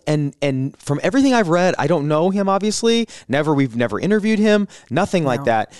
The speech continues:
Speaker 1: But from what I've, the people that I know that know him and whatever, that he is not that person. He maybe made a misstep online by defending someone,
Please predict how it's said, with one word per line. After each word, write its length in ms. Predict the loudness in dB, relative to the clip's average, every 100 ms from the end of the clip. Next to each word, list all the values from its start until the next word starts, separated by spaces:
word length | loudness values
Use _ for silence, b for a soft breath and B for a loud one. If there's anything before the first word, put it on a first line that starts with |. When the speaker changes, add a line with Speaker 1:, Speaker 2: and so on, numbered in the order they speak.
| B -4
Speaker 1:
But 160 | -4
from 160 | -2 0
what 140 | 0
I've, 200 | 0 -2
the 140 | -4 -4
people 260 | -2 -2
that 160 | 0 0
I 100 | -2
know 220 | 0 2
that 160 | 2 2
know 200 | 2 2
him 280 | 2 0 -2
and 200 | -4 -2
whatever, 460 | 0 0 2 0 -2 B B B -4
that 320 | -2 -2 _ -16
he 380 | -8 -4 0 0
is 100 | 0
not 380 | 0 0 -2 -2
that 260 | -4 -4 -4
person. 500 | -4 -2 0 -4 -4 -10 _
He 280 | -4 0 2
maybe 420 | 2 0 -2 -2
made 400 | 0 0 0 0
a 80 | -2
misstep 480 | -2 -2 -2 -2 0
online 520 | -2 0 0 -2 -4 _ _ _ -18 -6
by 140 | -4
defending 420 | -2 -2 -2 -2
someone, 440 | -2 -2 0 0